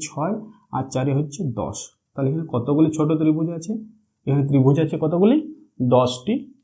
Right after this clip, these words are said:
ছোট ত্রিভুজ কিন্তু আছে। এটা হলো তোমাদের ফার্স্ট টাইপ, এটা হলো ফার্স্ট টাইপ। এরপরে আসছি আমি সেকেন্ড টাইপে। সেকেন্ড টাইপে কী আছে দেখে নাও। দেখো সেকেন্ড টাইপের অঙ্কতে কী আছে? সেকেন্ড টাইপের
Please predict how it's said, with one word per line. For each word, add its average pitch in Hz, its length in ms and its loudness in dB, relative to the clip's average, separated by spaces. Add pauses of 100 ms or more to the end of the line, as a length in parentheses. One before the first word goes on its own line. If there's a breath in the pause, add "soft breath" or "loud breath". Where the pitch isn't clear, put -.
ছোট 135 180 -4 (140)
ত্রিভুজ 135 300 -2 (100)
কিন্তু 170 240 -4 (140)
আছে। - 180 -18 (800 loud breath)
এটা 156 160 4
হলো 196 180 4
তোমাদের 196 200 0 (120)
ফার্স্ট 110 380 2
টাইপ, 101 220 -6 (460)
এটা 143 160 0
হলো 95 180 2
ফার্স্ট 135 300 2
টাইপ। 104 160 -4 (440 soft breath)
এরপরে 165 220 2
আসছি 170 200 -2
আমি 214 100 4 (480)
সেকেন্ড 180 340 0 (100)
টাইপে। 92 300 -2 (420 soft breath)
সেকেন্ড 151 300 2
টাইপে 196 280 6
কী 185 80 4 (120)
আছে 180 220 0
দেখে 156 180 2
নাও। 240 100 -2 (380)
দেখো 147 200 4
সেকেন্ড 180 260 2
টাইপের 190 300 0
অঙ্কতে 170 280 -2
কী 185 60 -2 (100)
আছে? 185 140 -14 (240)
সেকেন্ড 143 260 -4
টাইপের 156 220 -4